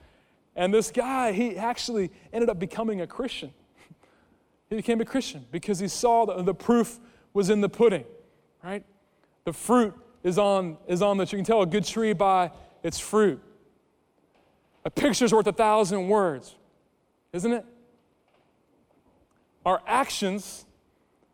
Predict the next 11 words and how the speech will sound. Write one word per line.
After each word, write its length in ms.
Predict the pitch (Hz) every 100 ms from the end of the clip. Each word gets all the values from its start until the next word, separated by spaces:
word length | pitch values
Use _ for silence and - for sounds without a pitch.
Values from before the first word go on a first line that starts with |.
| _ _ _
open 320 | 233 240 240 240
up 140 | 233
the 80 | 202
door 760 | 156 233 269 214 185 196 185 - _ _ _ _ _ _
for 300 | - 214 208
our 140 | 202 196
words. 680 | 214 233 180 120 - - - _ _ _ _ _ -
Our 180 | 220 269
words 720 | 214 247 285 233 151 - -
are 200 | 185 202
empty. 500 | 208 285 254 147 -